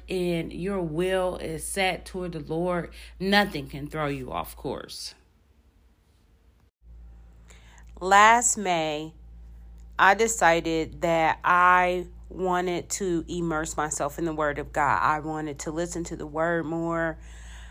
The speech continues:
I wanted to read the Word more. I wanted to just soak myself in the Word. And what I discovered was I was my own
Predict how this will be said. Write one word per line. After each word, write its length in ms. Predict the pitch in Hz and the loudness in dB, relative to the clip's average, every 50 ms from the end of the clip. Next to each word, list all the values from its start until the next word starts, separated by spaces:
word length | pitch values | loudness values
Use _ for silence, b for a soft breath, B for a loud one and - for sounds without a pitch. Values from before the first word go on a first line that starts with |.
| b b b | b b b
I 140 | - 170 170 | 0 2 2
wanted 320 | 160 170 165 165 165 165 | 2 0 -2 -2 -2 -6
to 100 | - 170 | -8 -8
read 300 | 147 151 175 180 185 185 | -6 -6 -6 -4 -4 -4
the 80 | 175 165 | -4 -2
Word 320 | 156 165 160 156 151 147 | 0 2 2 2 0 0
more. 420 | 156 156 151 151 143 143 143 123 - | -2 -2 -2 -2 -2 -2 -4 -4 -4
I 140 | - 117 147 | -4 -4 -4
wanted 640 | 151 151 156 160 160 156 156 151 139 143 135 - | -4 -4 -6 -4 -4 -4 -4 -6 -6 -6 -8 -8
to 640 | - - - - 160 156 151 151 147 143 139 139 135 b b b b b b b b b - | -10 -8 -6 -6 -6 -6 -6 -6 -8 -8 -8 -10 -10 b b b b b b b b b -8
just 400 | - 180 175 165 - - - - | -4 -2 -2 0 0 2 2 4
soak 300 | - 196 190 214 208 208 | 6 6 6 6 4 2
myself 520 | 190 170 170 170 - - 170 165 165 - | 0 0 0 0 0 2 2 2 0 -2
in 180 | - 165 175 165 | -4 -2 -2 -2
the 100 | 156 147 | -2 -2
Word. 320 | 135 156 170 170 170 156 | 0 2 2 2 2 2
And 220 | 151 147 147 143 143 | 0 -4 -6 -2 2
what 220 | 170 190 190 - - | 6 6 6 8 8
I 180 | 165 170 170 | 8 8 6
discovered 920 | 170 165 156 156 - - - 180 175 190 196 165 175 165 160 156 156 151 - B B B B B B B B | 4 2 0 0 0 0 2 4 4 4 4 4 4 4 4 4 2 0 -4 B B B B B B B B
was 600 | - 165 170 196 202 190 185 180 175 175 175 - - - - | -4 2 6 8 10 10 10 8 8 4 0 -4 -4 2 8
I 160 | - 220 277 | 10 10 10
was 180 | 320 320 320 254 | 10 8 4 4
my 340 | 247 240 220 202 196 190 - - | 6 8 10 10 10 8 8 6
own 580 | 180 190 196 202 208 208 208 208 202 196 202 | 6 6 8 6 6 4 2 0 -2 -4 -6